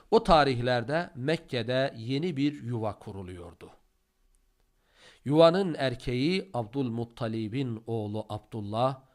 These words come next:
hanımı ise Vehb'in kızı Amine'ydi. Amine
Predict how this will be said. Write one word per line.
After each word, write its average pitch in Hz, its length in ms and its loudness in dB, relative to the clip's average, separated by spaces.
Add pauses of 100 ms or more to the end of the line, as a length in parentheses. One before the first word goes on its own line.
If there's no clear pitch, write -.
(120)
hanımı 110 400 -8
ise 113 520 -8 (320)
Vehb'in 120 540 -10
kızı 104 600 -10
Amine'ydi. 85 800 -16 (1800)
Amine 240 640 8